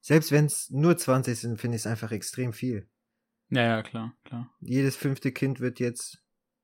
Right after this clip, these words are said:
Speaker 1: mehr geschlagen, <laughs> sag ich ja. Einfach mal.
Speaker 2: <laughs> Ich weiß nicht, ob man das, äh, so ausdrücken <laughs> soll, aber
Speaker 1: <laughs> Nee,
Speaker 2: lassen wir
Speaker 1: vor
Speaker 2: das mal
Speaker 1: allem
Speaker 2: so
Speaker 1: musste ich
Speaker 2: stehen. <laughs>
Speaker 1: Ja. Auch komplett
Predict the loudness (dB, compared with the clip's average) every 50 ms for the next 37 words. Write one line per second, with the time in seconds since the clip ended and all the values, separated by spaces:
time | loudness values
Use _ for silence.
0 | _ _ _ _ _ _ _ -4 -2 -2 0 -2 -2 -4 -4 -2 -2 -2 -2 0
1 | 2 0 0 0 -2 -6 -6 -8 -10 -12 -14 -16 _ _ -20 -20 _ _ _ -10
2 | -8 -6 -6 -6 -6 -6 -6 -6 -4 -4 -4 -2 -2 -4 -4 -4 -6 -14 -20 _
3 | _ _ _ _ _ -2 -2 -2 -2 -4 -10 -14 -8 -6 -4 -4 -2 2 4 4
4 | 4 6 6 4 4 4 4 2 0 0 0 2 2 2 0 0 -2 -2 -2 0
5 | 2 2 2 2 4 4 4 4 10 12 12 12 12 10 8 8 6 6 6 2
6 | 0 0 0 0 0 0 -2 -4 -6 -10 -14 -14 -4 2 6 6 6 6 6 4
7 | 2 2 2 2 4 4 4 4 4 4 6 6 8 8 6 2 -2 4 6 8
8 | 10 10 12 12 12 12 12 12 10 10 10 10 10 10 10 8 8 6 4 6
9 | 6 6 6 12 12 12 12 12 12 12 12 10 10 10 10 10 10 10 8 6
10 | 2 -2 -4 -4 -6 -8 -10 -10 -12 -16 -20 -14 -4 -4 -4 -4 -4 _ _ _
11 | _ _ _ _ _ _ _ _ _ _ _ -6 -4 -4 -4 -6 -12 -14 -14 -14
12 | -16 -16 -18 -16 _ -2 0 0 0 -2 -6 -4 -2 0 0 0 0 -2 -2 -2
13 | -6 -14